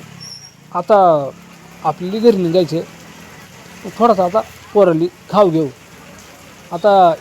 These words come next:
इकडे एक हॉटेल आहे पहा, बुंदी, जिलेबी सगळं भेटत तिथं, भेळ. मग तिथं आता आपण थोडासा पोरांनी खाऊ घेतोय. आणि मग आता आलो इकडं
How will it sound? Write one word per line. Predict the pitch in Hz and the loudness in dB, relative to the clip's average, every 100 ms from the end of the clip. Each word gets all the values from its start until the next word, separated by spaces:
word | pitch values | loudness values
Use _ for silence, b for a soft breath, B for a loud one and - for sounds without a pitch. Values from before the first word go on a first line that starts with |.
| 143 | -4
इकडे | 196 | -4
एक | 180 143 | -4 -2
हॉटेल | 175 151 | -4 -2
आहे | 139 151 | -4 -4
पहा, | 196 143 - - - - - - - - - | -4 -6 -12 -20 -20 -20 -20 -20 -20 -20 -6
बुंदी, | 175 196 160 175 165 | 0 0 0 -2 -2
जिलेबी | 151 180 160 160 160 - - - - | 0 2 0 -2 -6 -10 -20 -20 -4
सगळं | 269 302 | 2 4
भेटत | 294 262 156 135 | 2 0 -4 -6
तिथं, | 160 143 | -6 -2
भेळ. | 170 170 151 - - - - - - - - - - | 2 4 2 -6 -20 -20 -20 -20 -20 -20 -20 -20 -12
मग | 185 233 | -10 -2
तिथं | 240 | 0
आता | 196 202 | 0 0
आपण | 165 175 - - - | -2 -6 -12 -20 -4
थोडासा | 196 165 175 - - 190 | -2 0 -4 -8 -8 -2
पोरांनी | 185 180 175 - - | 0 0 -6 -12 -8
खाऊ | 202 214 | -2 0
घेतोय. | 160 147 123 120 - - - - 226 190 180 170 160 _ - - - - - - - - - - - _ _ _ 294 - - 277 262 - - - | 0 -6 -10 -20 -20 -20 -20 -20 -20 -20 -20 -20 -20 _ -20 -20 -20 -20 -20 -20 -20 -20 -20 -20 -20 _ _ _ -20 -20 -20 -20 -20 -20 -20 -10
आणि | 180 190 | -6 -4
मग | 190 | 2
आता | 185 185 185 | 2 2 0
आलो | 196 | 0
इकडं | 214 202 | 0 -2